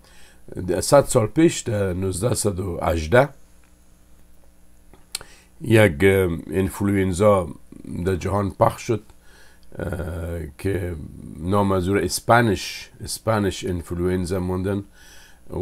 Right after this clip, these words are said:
اه، کو از اسپانیا پخش نشده بود. او فقط، اه، نامش از اونجا مونده بودن، بعضی که اسپانیا در مو وقت یک کشور بود که مو عقایق گفت، اه، عقایق در مورد، اه، از مو چی گفت و دیگه کشورها،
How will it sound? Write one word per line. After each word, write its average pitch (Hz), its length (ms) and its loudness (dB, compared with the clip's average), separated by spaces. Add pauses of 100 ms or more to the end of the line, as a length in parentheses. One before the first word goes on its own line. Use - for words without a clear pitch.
اه، 87 340 2 (880)
کو 110 120 -2
از 92 180 0
اسپانیا 95 520 -2
پخش 110 320 -6
نشده 104 380 -4
بود. 71 320 -12
او 101 240 -2
فقط، 104 440 -4 (160)
اه، 92 60 -6
نامش 92 560 -2
از 92 80 0
اونجا 95 200 -2
مونده 98 180 -2
بودن، 117 200 0
بعضی 98 300 -2
که 117 240 -2 (380)
اسپانیا 95 560 2
در 95 120 0
مو 131 260 2
وقت 131 200 0
یک 90 120 -2
کشور 127 340 2
بود 139 200 -2
که 107 100 0
مو 87 120 -2
عقایق 90 680 -2
گفت، - 360 2 (840)
اه، 82 120 -6 (440)
عقایق 98 600 -2
در 87 140 0
مورد، 85 440 -2
اه، 78 760 -4
از 76 120 -8
مو 80 300 -6
چی 104 200 -4
گفت 139 280 -2
و 90 100 -2
دیگه 90 240 -2
کشورها، 92 540 -2